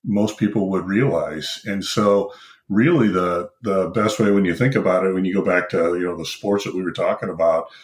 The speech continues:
you know, you're right. We, you know, I never had something explained to me as why. I just did it. And I trusted that they had the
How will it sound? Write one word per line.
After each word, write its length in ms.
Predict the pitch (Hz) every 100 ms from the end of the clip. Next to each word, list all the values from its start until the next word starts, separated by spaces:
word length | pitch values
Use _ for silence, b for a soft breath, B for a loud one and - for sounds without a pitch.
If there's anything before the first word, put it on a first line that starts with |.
| B B -
you 100 | 92
know, 280 | 92 90
you're 180 | 98 95
right. 320 | 92 - -
We, 140 | 95 -
you 100 | 98
know, 100 | 92
I 100 | 90
never 420 | 101 95 104 110 92
had 220 | 95 82
something 220 | 98 85
explained 400 | 82 - 95 90
to 60 | 95
me 140 | 87
as 160 | 82 80
why. 300 | 76 92 101
I 60 | -
just 260 | 104 -
did 160 | 85 120
it. 180 | - 78
And 140 | 82
I 140 | 85 90
trusted 520 | - 95 - 90 92
that 240 | 87 85
they 180 | 90 90
had 300 | 92 87 80
the 220 | 80 78